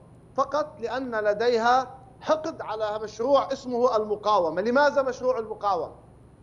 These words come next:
المقاومة يا سيدي عندما انتصرت في العام ألفين وحررت جنوب لبنان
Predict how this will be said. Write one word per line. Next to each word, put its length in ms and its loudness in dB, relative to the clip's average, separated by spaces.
المقاومة 720 2
يا 160 -2
سيدي 520 -6
عندما 380 0
انتصرت 540 0
في 60 2
العام 340 4
ألفين 380 0
وحررت 580 0
جنوب 320 0
لبنان 420 0